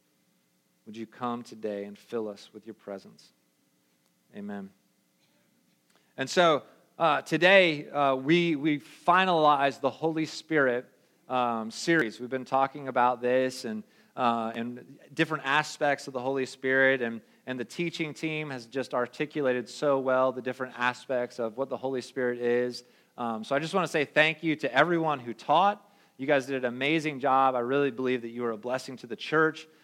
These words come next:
Um, but today, as we wrap this series, I wanna talk about Holy Spirit and mission. And so what does that mean,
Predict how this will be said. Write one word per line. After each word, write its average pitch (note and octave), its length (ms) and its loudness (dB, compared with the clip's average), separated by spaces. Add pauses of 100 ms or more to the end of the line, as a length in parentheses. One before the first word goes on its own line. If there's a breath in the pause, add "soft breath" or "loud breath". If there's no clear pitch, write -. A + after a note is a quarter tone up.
(180 soft breath)
Um, A#2 360 0
but B2+ 120 -4
today, G3 600 4 (180 loud breath)
as D3+ 160 2
we D3+ 120 0
wrap G3+ 380 6
this E3 140 -4
series, C3 460 -2 (200 soft breath)
I C#3 60 -2
wanna F3+ 220 0
talk E3+ 260 2
about C#3 280 0
Holy F3 320 0
Spirit C#3 540 -2
and A#2 240 -8
mission. A#2 440 -10 (680 soft breath)
And C#3+ 80 -8
so F#3 180 2
what G#3 180 4
does G#3+ 240 0
that D3+ 400 2
mean, C3+ 420 -6